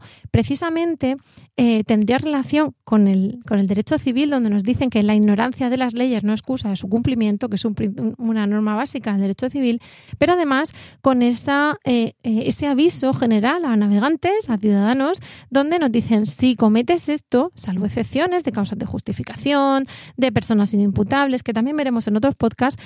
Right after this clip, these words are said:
precisamente vas a tener aparejada esta pena. Esto es un aviso y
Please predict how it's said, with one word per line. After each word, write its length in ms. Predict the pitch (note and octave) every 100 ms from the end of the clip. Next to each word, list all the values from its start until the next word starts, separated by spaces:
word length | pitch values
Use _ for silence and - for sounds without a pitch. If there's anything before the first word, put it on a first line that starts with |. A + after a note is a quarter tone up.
| - -
precisamente 680 | B3+ C#4+ D4+ D4+ B3+ B3+
vas 140 | C4+ A#3
a 60 |
tener 300 | A3 A3 B3 - _ _
aparejada 600 | B3+ A3+ G3+ F#3 G#3+ G3
esta 200 | - A#3
pena. 280 | - G#3 G#3+ _
Esto 260 | E4 - A3
es 100 | E4
un 120 | F4
aviso 440 | C4+ A3+ - C4 - _ _ -
y 280 | C4 -